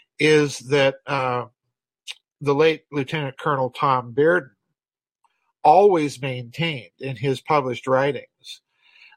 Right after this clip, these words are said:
that the Lorentz transformations, which are a s-, a set of, uh, equations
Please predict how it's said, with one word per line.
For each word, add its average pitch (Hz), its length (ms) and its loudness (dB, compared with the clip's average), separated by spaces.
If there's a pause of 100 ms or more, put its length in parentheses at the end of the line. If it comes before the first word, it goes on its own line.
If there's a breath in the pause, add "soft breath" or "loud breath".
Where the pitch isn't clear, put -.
that 139 340 2 (260)
the 135 180 2
Lorentz 151 640 2
transformations, 143 1080 -4
which 123 200 -6
are 123 180 2
a 120 40 0
s-, - 420 -8
a 135 100 -2
set 151 400 0
of, 113 300 -8 (240)
uh, 107 220 -8 (160)
equations 147 1120 -2